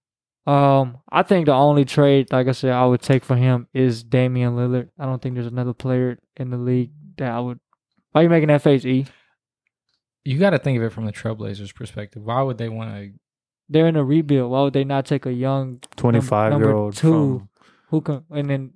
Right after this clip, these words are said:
Speaker 1: you know, build around that? We're gonna have to
Speaker 2: They
Speaker 1: give
Speaker 2: wanna
Speaker 1: him
Speaker 2: build around Dame,
Speaker 1: We're
Speaker 2: though.
Speaker 1: gonna have to.
Speaker 3: He's,
Speaker 1: Dame, but
Speaker 3: he's
Speaker 1: Dame doesn't
Speaker 3: older.
Speaker 1: want, Dame doesn't wanna be part of a rebuild. He's already said it.
Speaker 3: He's thirty-two.
Speaker 2: But he's sitting there scouting prospects with
Speaker 1: Who wants to go to Portland right now?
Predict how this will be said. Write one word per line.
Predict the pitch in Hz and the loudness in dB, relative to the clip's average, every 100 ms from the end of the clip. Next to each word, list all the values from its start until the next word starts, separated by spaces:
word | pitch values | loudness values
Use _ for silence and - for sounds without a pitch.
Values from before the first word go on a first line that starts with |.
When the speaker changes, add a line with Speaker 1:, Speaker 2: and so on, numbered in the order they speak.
| - | -10
Speaker 1:
you | 139 | -4
know, | 135 | -2
build | 127 147 | 2 2
around | 135 135 143 | 2 0 0
that? | 135 | 0
We're | 143 | 2
gonna | 202 233 | 2 2
have | 190 | 2
to | 185 | 0
Speaker 2:
They | 156 | 0
Speaker 1:
give | 170 | 0
Speaker 2:
wanna | 175 | -2
Speaker 1:
him | 131 | -4
Speaker 2:
build | 143 | -4
around | 135 123 104 | -4 -4 -6
Dame, | 104 156 | -8 -6
Speaker 1:
We're | 143 180 | 0 2
Speaker 2:
though. | |
Speaker 1:
gonna | 220 | 4
have | 208 208 | 2 0
to. | 165 - _ _ | -4 -12 _ _
Speaker 3:
He's, | - 156 175 208 170 | -4 2 2 2 0
Speaker 1:
Dame, | |
but | 160 | 0
Speaker 3:
he's | 156 | 2
Speaker 1:
Dame | - 214 | 2 2
doesn't | 214 190 | 0 2
Speaker 3:
older. | 180 | 0
Speaker 1:
want, | 160 143 | -2 0
Dame | 170 180 | 2 4
doesn't | 185 170 | 2 2
wanna | 160 160 135 | 0 0 -2
be | 123 151 147 | -2 0 0
part | 160 156 | 2 2
of | 135 | 2
a | |
rebuild. | 120 143 139 127 | 0 0 0 0
He's | 127 139 | 0 0
already | 135 | 0
said | 120 - 135 | -2 -2 -2
it. | 131 | 0
Speaker 3:
He's | 131 - | 0 2
thirty-two. | 135 143 131 - 117 | 2 2 0 0 2
Speaker 2:
But | 113 | 2
he's | 104 | 0
sitting | 185 170 | -4 -4
there | 135 | -6
scouting | - 123 127 113 | -4 -8 -8 -10
prospects | - 120 113 113 113 - - | -8 -8 -8 -10 -12 -14 -14
with | 113 110 110 - | -12 -10 -6 0
Speaker 1:
Who | 190 | 2
wants | 196 185 | 4 2
to | 170 | 2
go | 156 | 2
to | 143 | 2
Portland | 139 127 120 | 0 -2 -4
right | 127 | -10
now? | 147 | -14